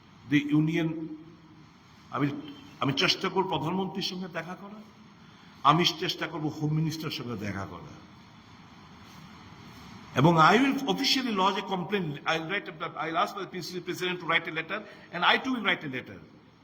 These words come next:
citing all these gross anomalies। আমার রাজ্যের টাকা, এবং দেখলেন তো এই, এই, এই রাস্তা বলেন, এই হাসপাতালগুলো বলেন,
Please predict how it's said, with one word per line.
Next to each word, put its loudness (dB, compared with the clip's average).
citing 2
all 2
these -6
gross 6
anomalies। -2
আমার 4
রাজ্যের -2
টাকা, -4
এবং -8
দেখলেন -2
তো -2
এই, 2
এই, 0
এই 4
রাস্তা 0
বলেন, 0
এই -4
হাসপাতালগুলো 0
বলেন, -2